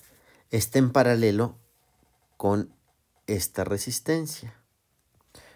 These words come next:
Lo que hace que esta resistencia le digamos adiós. Esa resistencia ya no está. Esa resistencia, de hecho,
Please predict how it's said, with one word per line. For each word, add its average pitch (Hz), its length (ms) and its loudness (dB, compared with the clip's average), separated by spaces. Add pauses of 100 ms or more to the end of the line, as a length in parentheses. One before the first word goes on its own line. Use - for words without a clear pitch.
(140)
Lo 107 180 -2
que 135 120 4
hace 139 220 0
que 120 120 -2
esta 123 200 -2
resistencia 117 880 -4 (380)
le 98 160 -6
digamos 87 460 -6
adiós. 113 480 -8 (920)
Esa 127 100 0
resistencia 117 320 -2
ya 117 120 0
no 117 60 -2
está. 123 380 -6 (720)
Esa 113 200 -6
resistencia, 104 760 -6 (560)
de 107 140 -4
hecho, - 380 -8